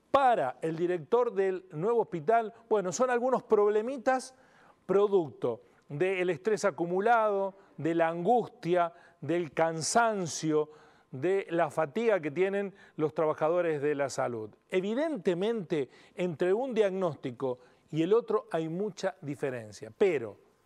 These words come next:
a ocho meses desatada la pandemia, con ciento veinte días de tregua que nos dio el coronavirus, cien casos en la ciudad de Río Cuarto, y si los enfermeros terapistas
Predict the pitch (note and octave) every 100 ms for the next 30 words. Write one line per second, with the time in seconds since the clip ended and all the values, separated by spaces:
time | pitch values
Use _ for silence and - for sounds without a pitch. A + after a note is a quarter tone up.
0 | _ _ _ _ _ - D3 G#3 B3 -
1 | D#3 D#3 D3 C#3+ A#2+ A#2+ C#3+ C#3 A#2+ A#2+
2 | A#2+ A2 G2+ G#2+ G#2+ F3+ F#3+ E3+ - B3
3 | C4+ G3 E3+ E3+ A3+ A3+ D#3 E3 A3+ G#3
4 | D3+ C#3+ C#3+ G#3+ A#3+ G#3+ F3+ D3+ C#3+ D3
5 | A3 F#3 F3+ G#3+ F#3+ A3+ G#3+ - F#3+ A3
6 | G#3+ F#3+ E3+ D3 F#3 E3+ D#3+ D#3 D3 D3
7 | B2 G#2+ G#2+ - _ _ - _ - F#3+
8 | - F#3+ E3+ F#3+ D#3+ F3+ F#3+ A3 E3+ D#3+
9 | D#3 D3 D#3 A#2+ - A2 G#2